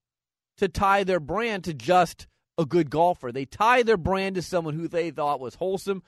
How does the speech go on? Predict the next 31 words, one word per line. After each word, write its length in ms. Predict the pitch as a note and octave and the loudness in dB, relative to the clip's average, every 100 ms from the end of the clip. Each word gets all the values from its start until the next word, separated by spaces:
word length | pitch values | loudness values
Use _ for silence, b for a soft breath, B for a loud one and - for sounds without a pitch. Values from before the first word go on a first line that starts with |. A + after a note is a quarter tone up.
| _ - | _ -8
who 60 | |
was 100 | D3+ | -8
gonna 180 | D#3 C#3 | -8 -10
sell 180 | - A2+ | -8 -8
products, 680 | - E3 E3 E3 - - _ _ _ - | 0 2 4 2 -2 -14 _ _ _ -8
who 60 | |
you 60 | D3+ | -8
could 140 | C#3 | -8
hang 220 | A2+ E3 | -10 -10
his 100 | E3 | -10
picture 400 | - E3 D#3 D#3+ | -6 -8 -6 -6
in 100 | C#3 | -6
your 120 | C3+ A2+ | -8 -12
store 440 | - E3+ E3+ D#3+ | -6 -4 0 0
or 40 | |
on 140 | C#3 C#3 | -2 -4
your 100 | B2+ | -8
product, 560 | - D#3+ E3 E3 - _ _ _ - | -2 2 2 0 -2 _ _ _ -8
and 260 | D#3+ D3 C#3 _ - | -4 -4 -8 _ 2
that's 260 | D3+ D3+ | 2 2
what 120 | D#3 | -2
you 100 | D#3+ | -4
were 60 | D3 | -4
gonna 160 | C#3+ C#3 | -4 0
get. 340 | A#3 A3+ F#3+ _ _ - | 4 4 4 _ _ -6
And 200 | F3 F#3 | -2 0
then 360 | B3 A3 G3 - _ | 2 0 -2 -10 _
you 140 | E3+ E3+ | -6 -6
see 280 | - G#3+ | -6 -6
that 160 | G3+ E3+ | -4 -4
he's 300 | D3+ C3 - | -4 -8 -14